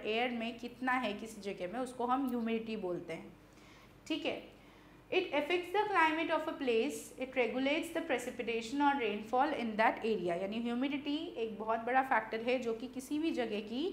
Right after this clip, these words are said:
वातावरण को संतुलित रखने में मदद करता है। Rainfall भी humidity पे ही निर्भर करती है। Equatorial regions experience the highest rainfall in the year। जो equator के आप-, आसपास हैं वहाँ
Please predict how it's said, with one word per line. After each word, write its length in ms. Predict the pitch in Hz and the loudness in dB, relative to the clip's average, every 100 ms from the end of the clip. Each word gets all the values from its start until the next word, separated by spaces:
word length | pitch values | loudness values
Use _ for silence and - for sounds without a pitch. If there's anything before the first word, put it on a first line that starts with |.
| - - - - - - | -6 -16 -20 -20 -20 2
वातावरण 560 | 226 233 269 269 269 262 | 6 8 6 4 2 0
को 120 | 320 | 0
संतुलित 580 | 320 247 226 254 262 240 | 2 0 0 0 0 0
रखने 320 | 226 226 214 | -2 -2 -4
में 380 | 214 262 330 311 | -2 0 0 2
मदद 280 | 214 214 214 | 2 2 2
करता 280 | 220 185 - | 0 0 0
है। 160 | 196 180 180 | 0 0 0
Rainfall 520 | 208 240 247 247 254 254 | -2 2 2 4 2 2
भी 180 | 269 302 | 0 2
humidity 540 | 254 233 226 226 240 | 2 0 -2 -2 -2
पे 200 | 220 220 | 2 2
ही 140 | 240 | 4
निर्भर 440 | 285 226 190 196 196 | 2 2 -2 -4 -4
करती 300 | 170 165 175 | -8 -6 -10
है। 160 | 165 147 - - - - - - 311 | -10 -12 -16 -20 -20 -20 -20 -6 -4
Equatorial 720 | 285 359 370 381 370 392 359 | -2 0 4 4 6 4 4
regions 440 | 320 285 339 339 | 0 0 0 2
experience 800 | 277 - - 277 277 277 302 320 285 | 0 -2 -8 -6 -6 -2 0 0 2
the 80 | 302 | 6
highest 500 | 247 208 247 262 - | 6 6 4 0 -2
rainfall 460 | 277 262 277 277 285 | 0 0 2 4 4
in 160 | 262 | 2
the 80 | 262 | 4
year। 240 | 269 269 339 349 | 4 4 0 -2
जो 80 | 254 | -4
equator 520 | 247 - 247 247 269 | -4 0 0 4 2
के 120 | 262 269 | 4 2
आप-, 260 | 247 - - | 4 -2 6
आसपास 520 | 214 208 - 240 247 | 6 6 6 6 6
हैं 160 | 302 339 - - - 247 | 0 0 -6 -16 -6 6
वहाँ 200 | 277 | 8